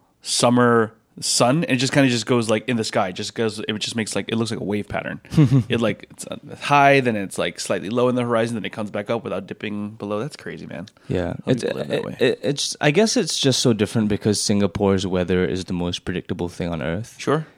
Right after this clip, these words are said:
Speaker 2: In the sense that if it's not rain, it's sun. If it's not night, it's day. And it's
Speaker 1: Yep.
Speaker 2: kind of split. Like, the sun sets at the same time every day around six thirty, seven. Um, and it rises around the same time around <laughs> six thirty or seven.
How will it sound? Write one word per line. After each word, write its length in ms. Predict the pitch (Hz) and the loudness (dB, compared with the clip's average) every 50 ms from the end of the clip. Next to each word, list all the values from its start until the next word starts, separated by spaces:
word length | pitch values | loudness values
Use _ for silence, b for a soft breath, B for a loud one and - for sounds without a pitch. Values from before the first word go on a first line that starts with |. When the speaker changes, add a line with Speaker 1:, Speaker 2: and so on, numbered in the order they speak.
| _ _ | _ _
Speaker 2:
In 120 | - 110 | -6 -4
the 80 | 95 92 | -2 -2
sense 360 | - - 98 95 92 90 - | 0 0 0 0 0 -2 -2
that 200 | - - - - | -4 -2 -2 -2
if 160 | - 87 95 101 | -4 -4 -4 -4
it's 140 | - - 107 | -6 -2 0
not 220 | 104 92 - 95 | 0 0 2 2
rain, 400 | 113 135 156 160 165 170 165 - | 4 6 6 6 6 4 2 0
it's 160 | - 117 - - | -4 -4 -4 -2
sun. 520 | - - - 113 113 117 117 120 123 104 | 0 2 4 6 6 6 6 4 2 0
If 120 | - 107 98 | -2 -4 -4
it's 160 | 95 - - | -4 -4 -2
not 180 | 107 95 87 - | -2 -2 0 0
night, 300 | 95 95 92 95 98 - - | 0 0 2 0 0 0 -2
it's 220 | 104 98 101 101 | -4 -4 -4 -4
day. 340 | 90 101 92 92 92 92 - | -2 0 2 2 2 2 0
And 160 | - 90 92 | -2 -2 -2
it's 200 | 85 101 101 - - | -2 0 -2 -2 -4
Speaker 1:
Yep. 60 | - | -6
Speaker 2:
kind 220 | - - 98 95 98 | -4 -2 0 0 0
of 60 | 90 | 0
split. 480 | - - - - - 110 98 - - - - | -2 -4 -6 -2 0 2 2 2 2 -2 -8
Like, 320 | - 95 92 - - 92 | -6 -6 -6 -6 -6 -8
the 140 | 98 98 92 | -8 -6 -4
sun 260 | - - 101 101 101 | -2 0 2 2 2
sets 300 | - - 107 87 - - | 2 0 -2 -2 -2 -4
at 80 | 71 65 | -4 -4
the 80 | 90 | -4
same 260 | - - 101 98 95 | -4 -2 0 0 0
time 240 | 87 101 98 92 90 | -2 -2 -2 -2 -2
every 200 | 87 87 92 87 | -2 -2 -2 -2
day 220 | 82 87 85 87 76 | 0 0 0 0 0
around 520 | 80 87 87 87 85 85 85 85 85 - | 0 0 0 0 0 0 -2 -4 -6 -4
six 300 | - - 87 - - - | -4 -4 -4 -4 -6 -4
thirty, 260 | - 95 90 82 85 82 | -2 -2 -2 0 -2 -4
seven. 480 | - - 85 82 90 85 85 85 82 B B B B B B B B B B - | -2 -2 -2 -2 -2 -2 -2 -4 -6 B B B B B B B B B B -4
Um, 560 | - 98 95 92 90 90 87 87 92 - - _ _ _ - | -2 0 2 0 0 0 -2 -2 -4 -6 -8 _ _ _ -8
and 240 | 95 98 95 95 95 | -4 -4 -2 -2 -2
it 80 | 76 | -2
rises 420 | 85 95 90 90 92 - 92 87 90 | 0 0 0 0 0 -2 -2 -4 -4
around 260 | 87 90 85 85 85 | -2 -2 -2 -2 -4
the 60 | 82 | -4
same 220 | - - 85 85 85 | -6 -6 -6 -6 -6
time 280 | - 90 85 85 85 | -6 -6 -6 -6 -6
around 200 | 85 82 85 90 - | -6 -6 -4 -2 -2
<laughs> 60 | - | 0
six 140 | - - - | 2 2 2
thirty 320 | - 143 131 123 127 117 | 6 6 6 6 6 6
or 60 | 110 | 6
seven. 420 | 113 123 123 104 95 101 95 95 | 6 6 4 4 4 4 0 0